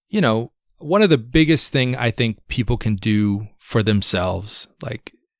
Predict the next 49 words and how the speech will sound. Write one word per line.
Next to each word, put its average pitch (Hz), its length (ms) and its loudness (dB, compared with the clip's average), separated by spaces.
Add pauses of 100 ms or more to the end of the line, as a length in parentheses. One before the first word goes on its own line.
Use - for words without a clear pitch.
(160)
yeah, 135 200 2
if 123 140 -2
you're, 156 140 2
if 135 180 -2
you, 190 160 4 (640)
I 185 140 2
feel 170 220 2
like 135 340 0 (120)
<laughs> 127 140 -6
the 135 120 0
ones 180 180 4
that 151 180 -4
come 151 180 0
to 123 60 -4
me 123 120 -6
and 120 100 -8
they're 107 60 -10
like, 104 220 -8
"Ah, 156 220 4
but 104 160 -10 (300)
someone's 202 380 4
spying 139 360 2
on 110 180 -2
you." 107 120 -6
I'm 170 120 -6
like, 131 180 -2
"Look, 92 220 -12 (540)
if 139 180 -4
they 165 160 6
want 156 280 4
it, 180 140 -4 (420)
they're 139 160 4
gonna 113 160 -2
get 92 220 -10
it." 90 120 -18 (420)
Uh, 127 160 -2
there's 143 300 6
only 151 320 2
so 120 200 2
much 110 220 -2
you 107 100 -4
can 98 160 -6
do. 92 160 -10
Like, 110 240 -6
I, 139 80 -6 (540)
I 151 60 0
feel 165 180 2
like, 147 180 4
uh, 143 120 -4